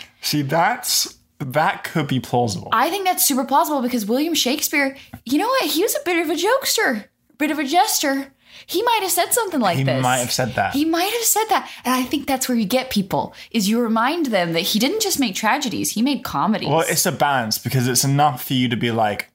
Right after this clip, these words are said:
Speaker 1: you wanna be able to go up to someone and be able to say that quote,
Speaker 2: Mm-hmm.
Speaker 1: "Far as the whisper of the soul."
Speaker 2: Yeah.
Speaker 1: And then, then, and then, and he goes, "By William Shakespeare." And then they go, "Oh, really? I,
Speaker 2: Really?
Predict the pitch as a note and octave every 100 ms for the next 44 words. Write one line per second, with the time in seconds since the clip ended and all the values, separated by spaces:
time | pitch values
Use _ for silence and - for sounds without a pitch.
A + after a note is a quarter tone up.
0 | _ C#3 E3+ F3 D3 C3+ A#2+ G#2+ A#2+ -
1 | - A2+ A2 G#2+ - G#2+ A2+ G2 - -
2 | A2+ G#2+ G#2 - G2+ F2+ E2+ - _ G#3+
3 | G3+ E3 A#3+ C3 A2+ G#2 G2+ G#2+ G#2+ -
4 | G#2+ - - A#2+ F#2 F2 B2 F#3 D3 -
5 | - A#2 B2 B2 B2+ B2 - A2 A#2 A2+
6 | G#2+ _ _ G#2+ G#2+ G2+ G#2 G#2+ G#2 G2+
7 | - A2 - G2+ G2 G2+ G2+ G#2+ A2+ G#2+
8 | G#2 G2 - - G3 E3 F#3 G#3+ C4 -